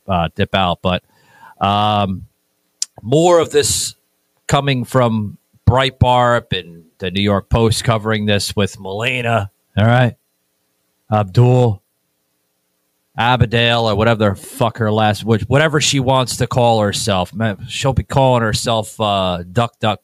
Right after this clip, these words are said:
Go tomorrow or some stupid, ri-, ridiculous nonsense. But, uh, here's, here's the thing she writes, okay? "When fake-ass journalists from right-wing outlets turn tweets into news,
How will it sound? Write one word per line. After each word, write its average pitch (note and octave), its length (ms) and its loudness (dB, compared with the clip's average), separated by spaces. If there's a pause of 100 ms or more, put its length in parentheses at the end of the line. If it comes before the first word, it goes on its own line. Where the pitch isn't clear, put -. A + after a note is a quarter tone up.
Go G2+ 320 -2
tomorrow F#2 560 0
or E2+ 140 -4
some E2+ 280 -8
stupid, - 520 -6 (240)
ri-, F#2 220 -14 (160)
ridiculous F2+ 760 -10
nonsense. F2 720 -8 (480)
But, B2 180 2
uh, B2 160 2
here's, F3 480 4
here's A3+ 260 6
the G#3 100 4
thing E3 280 0
she A#2 220 -4
writes, - 600 -4
okay? C#3 380 2 (840)
"When E3 180 4
fake-ass G3 920 2
journalists A#2 680 0
from G2+ 440 -2
right-wing A2+ 840 0
outlets F#2+ 640 -4
turn A#2+ 320 0
tweets D3+ 500 -2
into A#2+ 260 0
news, C#3 560 -2